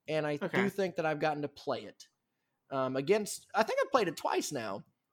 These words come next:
Speaker 2: Mm-hmm.
Speaker 1: Managed to get it out
Speaker 2: Oh.
Speaker 1: on the field two times. Um, this card is expensive. There's no reason it should ever hit the field, but I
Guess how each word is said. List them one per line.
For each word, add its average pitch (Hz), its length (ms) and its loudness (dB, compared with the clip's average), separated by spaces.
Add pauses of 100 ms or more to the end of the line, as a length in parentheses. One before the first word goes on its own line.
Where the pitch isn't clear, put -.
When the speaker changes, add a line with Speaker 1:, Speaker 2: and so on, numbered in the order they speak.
(280)
Speaker 2:
Mm-hmm. 151 160 -4
Speaker 1:
Managed 180 340 0
to 180 60 0
get 175 80 8
it 165 40 12
out 151 240 12
Speaker 2:
Oh. 131 40 8
Speaker 1:
on 127 60 2
the 151 60 -4
field 170 240 -2
two 208 140 -4
times. 135 380 -6 (420)
Um, 180 180 6
this 233 160 10
card 233 280 8
is 160 260 0
expensive. 160 920 2 (560)
There's - 160 -8
no 107 100 -6
reason 165 420 0
it 156 100 -2
should 143 140 0
ever 127 200 6
hit 123 160 -4
the 135 80 -10 (220)
field, 226 480 2 (520)
but 139 160 2
I 123 120 -6